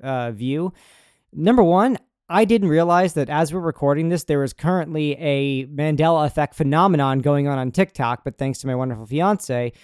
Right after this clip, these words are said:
we are once again just right behind the, <laughs> the line of, like, relevance. So, you know, it's whatever. Um, but this term was coined by a paranormal investigator in two thousand nine by the name of Fiona Broome,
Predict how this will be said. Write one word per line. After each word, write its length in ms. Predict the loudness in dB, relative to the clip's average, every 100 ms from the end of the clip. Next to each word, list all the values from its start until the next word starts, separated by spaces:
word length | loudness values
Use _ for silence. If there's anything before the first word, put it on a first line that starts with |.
| _ _ _
we 240 | -2 0 0
are 180 | -2
once 300 | 0 -2 0
again 380 | 0 0 0 0
just 340 | 0 0 0 -4
right 420 | 0 2 2 2
behind 460 | 0 2 0 2
the, 60 | 0
<laughs> 100 | 0 0
the 100 | 2
line 400 | 2 2 2 4
of, 200 | 2 2
like, 320 | 0 -2 -6 _ _ -16 -14 -8 -8 0
relevance. 640 | 2 4 4 2 -2 -2
So, 580 | -4 0 4 4 4 2
you 160 | -2
know, 220 | -2 -2
it's 240 | -2 -4 -2
whatever. 480 | -2 -2 -6 -10 -12 _ _ _ -2
Um, 460 | 2 2 2 -4 4
but 400 | 6 6 2 _ _ _ _ _ -20 -14 -2
this 180 | -2
term 240 | 0 0 2
was 140 | 0
coined 340 | -2 0 0 0
by 120 | 0
a 100 | 0
paranormal 480 | 0 0 2 0 0
investigator 640 | -2 -4 -4 -6 -4 -4
in 80 | -6
two 140 | -6
thousand 400 | -2 -2 -4 -6
nine 360 | -6 -8 -8 -12 _ _
by 100 | -4
the 80 | -2
name 340 | 2 2 0 -2
of 480 | 0 0 0 -2 -10 -18
Fiona 400 | -6 -2 -2 -2
Broome, 480 | -2 -4 -4 -8 -14